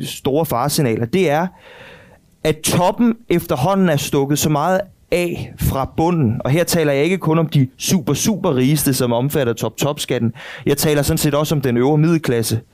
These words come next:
Øh, at, øh, den i virkeligheden har mulighed for at spille efter nogle spilleregler,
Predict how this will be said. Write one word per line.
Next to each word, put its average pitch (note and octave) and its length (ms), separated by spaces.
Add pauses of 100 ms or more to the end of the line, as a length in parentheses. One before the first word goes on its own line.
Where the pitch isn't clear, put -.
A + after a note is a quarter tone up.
(480)
Øh, A2+ 420 (560)
at, C#3 340 (100)
øh, C3 200 (220)
den G3 180
i F#3+ 60
virkeligheden E3+ 640
har C3 80
mulighed D#3+ 320
for D#3+ 120
at C#3+ 60
spille D#3+ 400
efter D#3 220
nogle A#2+ 300
spilleregler, C#3+ 760